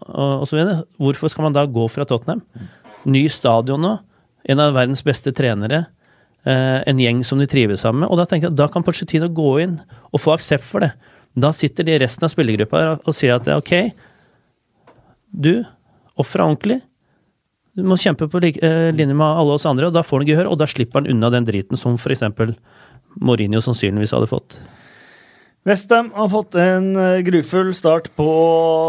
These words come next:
Speaker 2: sesongen. Var selvfølgelig en, eh, tøff, eh, ligaåpning på Anfield, men hjemme mot Bournemouth, hvor alt så, eh, fryd og gammen ut. Da Arnautovic ga dem en null, så ble det et en to-tap.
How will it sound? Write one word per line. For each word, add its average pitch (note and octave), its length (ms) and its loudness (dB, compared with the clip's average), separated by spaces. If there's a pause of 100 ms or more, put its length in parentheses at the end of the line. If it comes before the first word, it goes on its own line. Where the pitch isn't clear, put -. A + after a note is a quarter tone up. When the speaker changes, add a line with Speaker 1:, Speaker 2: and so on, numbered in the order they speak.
(280)
Speaker 2:
sesongen. F#3+ 640 -2 (100)
Var D#3 160 -4
selvfølgelig D3 560 -2 (160)
en, C#3+ 180 -6
eh, D3 120 0
tøff, C#3+ 300 -4 (180)
eh, D#3 240 2
ligaåpning C3 520 -2
på C#3 120 -4 (260)
Anfield, D3+ 480 0
men E3+ 220 0
hjemme D#3+ 520 2
mot E3+ 480 0 (140)
Bournemouth, D#3+ 540 0
hvor D3+ 180 -2
alt C#3+ 320 0
så, C3+ 220 -2 (260)
eh, B2 840 0
fryd F#3+ 260 0
og A3 60 -2
gammen F#3+ 260 2
ut. G3 240 -4
Da D#3+ 180 2
Arnautovic D3 400 -4
ga C3 140 -2
dem C3+ 160 -2
en B2+ 140 0
null, C3+ 160 -4
så C3+ 160 -12
ble A2+ 160 -2
det A#2 240 -12
et A2+ 80 -2
en B2 120 -6
to-tap. - 1400 -4